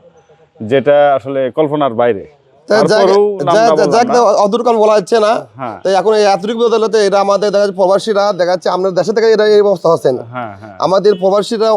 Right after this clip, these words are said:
Speaker 2: অনেক ভাইয়েরা দেখেন, আপনি মতো
Speaker 1: জি,
Speaker 2: ধন
Speaker 1: জি,
Speaker 2: খাচ্ছে
Speaker 1: জি।
Speaker 2: দেখেন,
Speaker 1: জি, জি।
Speaker 2: অনেকের জায়গাতে ওইরকম প্রতারণা হচ্ছে।
Speaker 1: হ্যাঁ, অবশ্যই
Speaker 2: তা
Speaker 1: হচ্ছে।
Speaker 2: সে-, সেজন্য আমি ব-, বলো দর্শককে অবশ্যই বলবো, আমরা যে প্রতিষ্ঠানটা গরু কিনবেন,
Speaker 1: জি।
Speaker 2: প্রতিষ্ঠানে দেখা যাচ্ছে কি আবহাওয়াতে এই মোবাইলের টাকা না দিয়ে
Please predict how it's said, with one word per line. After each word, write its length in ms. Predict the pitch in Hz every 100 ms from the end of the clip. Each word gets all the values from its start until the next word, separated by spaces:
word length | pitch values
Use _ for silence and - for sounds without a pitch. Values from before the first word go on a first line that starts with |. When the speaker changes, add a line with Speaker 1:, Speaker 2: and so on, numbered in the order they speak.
| 180
Speaker 2:
অনেক 160 | 226 254
ভাইয়েরা 360 | 160 190 190 180 214 180
দেখেন, 160 | 185
আপনি 180 | 175 196
মতো 180 | 196 202
Speaker 1:
জি, 60 | 156
Speaker 2:
ধন 120 | 180
Speaker 1:
জি, 40 |
Speaker 2:
খাচ্ছে 220 | 180 160 156
Speaker 1:
জি। 40 |
Speaker 2:
দেখেন, 180 | 160 220
Speaker 1:
জি, 100 | -
জি। 200 | 123 104 95
Speaker 2:
অনেকের 340 | 190 240 269
জায়গাতে 280 | 233 240 247 247 254 180
ওইরকম 280 | 214 220 220 214 170
প্রতারণা 320 | 202 196 185 160
হচ্ছে। 200 | 147 131 107
Speaker 1:
হ্যাঁ, 160 | 131 127
অবশ্যই 260 | 143 143 131
Speaker 2:
তা 80 | 113
Speaker 1:
হচ্ছে। 140 | 151
Speaker 2:
সে-, 100 | 185 180
সেজন্য 220 | 214 247
আমি 140 | 226 254
ব-, 180 | 214 196
বলো 120 | 208 214
দর্শককে 280 | 208 233 220 202
অবশ্যই 280 | 214 247 220
বলবো, 200 | 208 202 220 - _ _ _ _
আমরা 260 | 165 190 202
যে 160 | 156 190 220
প্রতিষ্ঠানটা 460 | 196 233 - 226 226 196
গরু 120 | 208
কিনবেন, 320 | 190 202 185 131 - -
Speaker 1:
জি। 80 | 104 85 -
Speaker 2:
প্রতিষ্ঠানে 480 | 185 226 - 240 240 214
দেখা 140 | 214 226
যাচ্ছে 180 | 226 226
কি 60 | 226 196
আবহাওয়াতে 320 | 202 202 196
এই 60 | 214 185
মোবাইলের 260 | 190 220 208
টাকা 140 | 202 196
না 60 | 185
দিয়ে 160 | 175 151